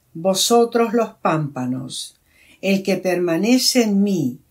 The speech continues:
y yo en él, éste lleva mucho fruto, porque separados de mí nada podéis hacer.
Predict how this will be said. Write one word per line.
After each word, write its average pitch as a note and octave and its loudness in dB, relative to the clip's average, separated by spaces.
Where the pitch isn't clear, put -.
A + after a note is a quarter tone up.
y G#3 -2
yo G3 2
en D#3 -2
él, F3+ -4
éste D#4 2
lleva F#3+ 2
mucho C#4+ 2
fruto, D#3 -6
porque G3 0
separados F#3 0
de A#3+ 4
mí F3 -2
nada A3 0
podéis G3 -2
hacer. C#3+ -4